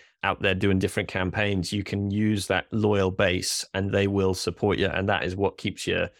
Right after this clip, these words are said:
keeps you going. And of course, having a, a very well-known name. I mean, one thing, um, you know, Auntie Bellum's, uh,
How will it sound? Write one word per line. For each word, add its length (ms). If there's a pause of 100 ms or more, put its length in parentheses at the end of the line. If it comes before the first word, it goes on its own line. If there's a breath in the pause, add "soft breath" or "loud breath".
(200 soft breath)
keeps 240
you 80
going. 460
And 160
of 80
course, 400 (400 loud breath)
having 320
a, 340
a 80
very 420
well-known 420
name. 200
I 20
mean, 200
one 140
thing, 500
um, 500 (200)
you 100
know, 180
Auntie 600
Bellum's, 720
uh, 340